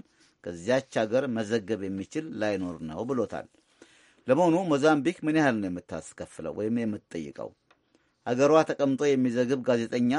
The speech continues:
በዓመት ስምንት ሺህ ሦስት መቶ ዶላር፣ አዲስ ራዲዮ ጣቢያ ለመክፈት ደግሞ ሠላሳ አምስት ሺህ ዶላር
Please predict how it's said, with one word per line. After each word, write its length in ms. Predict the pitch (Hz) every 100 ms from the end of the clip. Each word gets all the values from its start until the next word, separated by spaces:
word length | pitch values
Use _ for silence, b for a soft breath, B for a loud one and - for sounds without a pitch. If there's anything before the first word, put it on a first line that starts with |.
| 202 -
በዓመት 440 | 98 107 131 165 139
ስምንት 400 | - 131 165 -
ሺህ 180 | 131 170
ሦስት 240 | - 147 139
መቶ 200 | 131 135
ዶላር፣ 340 | 117 120 98 80 - _ _ _ _ _ _ -
አዲስ 280 | 92 143 139
ራዲዮ 260 | 135 127 127 127
ጣቢያ 320 | - 123 135
ለመክፈት 420 | 123 120 - 123
ደግሞ 240 | 117 120 160 180 b b b
ሠላሳ 400 | - 123 127 131 127
አምስት 360 | - 123 156 -
ሺህ 180 | - 113
ዶላር 340 | 120 107 87